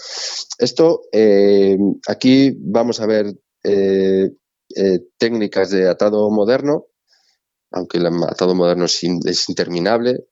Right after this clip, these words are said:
Eh, aquí he recopilado técnicas y patrones modernos que, bueno, ya te digo que todo esto sigue evolucionando, entonces no son estos cuatro que muestro, o sea, hay muchos más. Y luego he atado, he, he, he mostrado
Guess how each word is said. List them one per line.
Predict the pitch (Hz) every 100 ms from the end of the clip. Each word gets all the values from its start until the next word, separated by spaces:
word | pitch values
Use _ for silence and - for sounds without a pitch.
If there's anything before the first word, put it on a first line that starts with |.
| _ _ -
Eh, | 65 64
aquí | 60 55 - 92
he |
recopilado | 92 95 92 95 92 87
técnicas | - 98 98 92 87 85
y | 76
patrones | 90 85 98 92 85
modernos | 90 85 95 90 85 80 - - -
que, | - - 76
bueno, | 87 - - -
ya | -
te | -
digo | 85 80
que | - 78 -
todo | 85
esto | 80 90
sigue | - 90
evolucionando, | 87 82 87 104
entonces | 82 78 78
no | 85 90
son | 92 87
estos | 82 85
cuatro | - 101 95
que | 82
muestro, | 90 123 -
o | 82
sea, | 90 -
hay | 95
muchos | 90 92 95 95
más. | 113 110 - - - - -
Y | -
luego | 113 101
he | 117
atado, | 117 131 104 - - -
he, | - -
he, | 117 113 113 113
he | 117
mostrado | 117 - 139 104